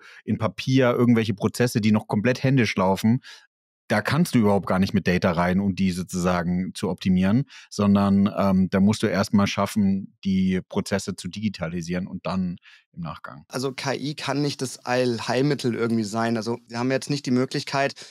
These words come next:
Speaker 2: wir sagen, okay, wir nutzen irgendwie K I und alles wird besser und alles wird toller. Wir haben
Speaker 1: Ja.
Speaker 2: halt durch Daten die Möglichkeit,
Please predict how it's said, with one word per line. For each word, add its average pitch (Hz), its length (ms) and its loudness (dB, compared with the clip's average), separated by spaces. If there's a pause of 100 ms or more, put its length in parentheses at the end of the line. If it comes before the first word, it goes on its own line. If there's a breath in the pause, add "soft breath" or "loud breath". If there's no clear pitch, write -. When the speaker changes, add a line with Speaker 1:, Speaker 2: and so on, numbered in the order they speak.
(220 loud breath)
Speaker 2:
wir 123 200 -8
sagen, 131 240 0
okay, 131 200 -4
wir 135 80 2
nutzen 135 300 0
irgendwie 143 240 0
K 127 140 -4
I 151 180 -4
und 127 100 -2
alles 131 260 -6
wird 120 120 -6
besser 139 220 -2
und 117 60 -4
alles 127 220 -6
wird - 120 -10
toller. 131 380 -2 (520 loud breath)
Wir 120 100 -4
haben 127 80 2
Speaker 1:
Ja. 156 60 4
Speaker 2:
halt 147 100 -2
durch 131 220 -6
Daten 131 360 -2
die 123 100 -4
Möglichkeit, 127 1040 -4